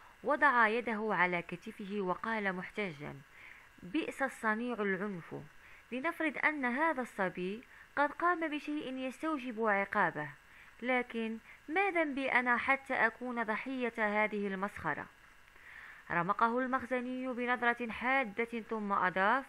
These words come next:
"ما أكثر فضولك. في الحقيقة كان يجب أن أعتقلك أنت يا فضولي بدل الطفل، لأن أمثالك هم المسؤولون عن تكاثر هؤلاء.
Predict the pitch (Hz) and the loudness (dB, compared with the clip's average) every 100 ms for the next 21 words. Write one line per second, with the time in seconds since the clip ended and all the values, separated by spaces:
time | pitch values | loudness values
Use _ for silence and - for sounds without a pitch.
0 | - - - - 311 294 220 160 - 202 | -14 -20 -20 -4 4 6 8 6 4 2
1 | 175 165 - 160 156 143 - - - - | 2 2 -2 -4 -4 -4 -8 -12 -20 -20
2 | - - 269 247 285 285 359 339 233 - | -16 -6 -2 8 6 6 -2 0 0 0
3 | 214 277 294 262 254 269 254 240 - 220 | -2 4 4 4 0 0 -4 0 2 8
4 | 220 208 233 - 277 247 247 - 311 320 | 10 10 6 -4 -2 -2 -2 4 4 4
5 | 247 220 202 180 185 170 180 180 185 190 | -2 0 2 0 -4 -6 -4 -2 -2 -4
6 | - - - 262 226 180 170 - 156 - | -10 -20 -2 2 4 4 2 -2 -10 -10
7 | - - - - - - 202 302 320 311 | -20 -20 -20 -20 -16 -6 0 2 2 4
8 | 247 240 294 302 277 262 240 302 320 262 | 4 4 4 4 4 -2 -4 -4 -2 -2
9 | - - 240 262 302 262 226 220 233 269 | -4 -4 -2 0 2 4 4 2 0 2
10 | 285 254 214 190 180 180 160 156 | 2 2 0 2 0 0 -2 -2